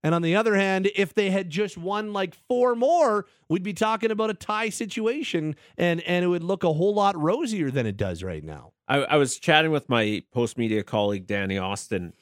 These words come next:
Speaker 2: maybe a week or so ago, a-, and one of the things that we've done over the years, if the Flames miss the playoffs, is a sort of, you know, here's five games that they'll regret, or,
Speaker 1: Have
Speaker 2: or
Speaker 1: fun with that.
Speaker 2: five that got away, or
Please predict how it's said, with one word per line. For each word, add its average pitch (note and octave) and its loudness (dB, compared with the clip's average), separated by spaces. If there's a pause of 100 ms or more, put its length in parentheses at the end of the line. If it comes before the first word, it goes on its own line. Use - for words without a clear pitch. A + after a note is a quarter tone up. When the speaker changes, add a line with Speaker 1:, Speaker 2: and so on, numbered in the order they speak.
Speaker 2:
maybe G2+ -2
a F2+ -4
week G2 -6
or F#2 -4
so F2 -4
ago, F2 -4
a-, E2+ -6
and F#2 -6 (480)
one C3 0
of B2+ -2
the G#2+ -8
things G#2 -2
that G2 -2
we've G2 -4
done G2+ -2
over G2 0
the F2 -8
years, G2+ 2
if G2 -4 (200)
the G2 -8
Flames G#2+ -4
miss A2 -2
the G2 -4
playoffs, G2+ 2
is F2+ -4
a F2+ -2
sort G2+ 0
of, F#2 -2 (340)
you D#3 0
know, C3 4
here's D#3 2 (120)
five A#2+ 2
games G#2+ 0
that G2+ -4
they'll F#2+ 0 (100)
regret, F#2 -2
or, E2+ -4
Speaker 1:
Have - -4
Speaker 2:
or A2 4
Speaker 1:
fun C3 -8
with F2+ -16
that. A#2+ -10
Speaker 2:
five A2+ 4
that A#2 -2
got A2+ 4
away, G2 0
or F2+ -8